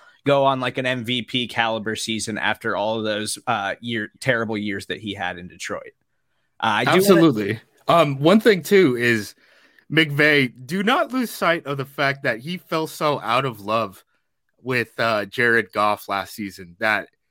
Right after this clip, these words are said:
Speaker 2: there, remember before that, that the playoff stretch,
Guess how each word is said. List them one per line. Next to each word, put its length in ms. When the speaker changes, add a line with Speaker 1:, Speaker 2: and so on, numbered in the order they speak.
Speaker 2:
there, 160
remember 480
before 380
that, 260
that 320
the 240
playoff 400
stretch, 480